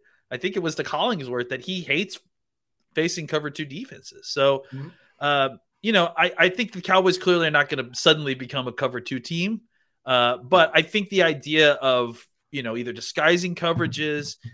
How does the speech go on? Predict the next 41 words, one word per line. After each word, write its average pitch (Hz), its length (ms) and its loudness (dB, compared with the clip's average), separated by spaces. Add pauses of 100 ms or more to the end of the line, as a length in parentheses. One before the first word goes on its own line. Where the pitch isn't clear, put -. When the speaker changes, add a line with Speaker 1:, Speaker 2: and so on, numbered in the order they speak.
(240)
Speaker 1:
which, 139 260 -4
which 147 180 0
is 156 80 -4
something 202 240 -2
that 208 160 0
they 170 160 0
have 117 280 0
done, 107 320 -10 (360)
um, 135 460 -2
and, 156 300 -4
and 143 240 -6
just 190 220 -4
playing 180 260 2
a 147 60 -10
couple 160 380 -2
more 151 340 0
snaps 147 440 0
than 131 360 -10
normal, 139 600 -2 (300)
of 127 160 -2
kind 139 220 -2
of 123 120 -2 (160)
too 165 220 -6
high 139 240 0
shell, 135 600 4
I, 139 160 -6
I 143 100 -4
think 180 240 -6
is, 156 140 0 (120)
is 156 180 -2
a 147 60 -4
winning 139 400 -4
formula 151 480 -4
for 117 140 -14
the 113 80 -10
Cowboys. 117 580 -2
I 123 40 -10
mean, 123 160 -10
just 170 260 -2
simply 175 300 -2
because 131 580 -4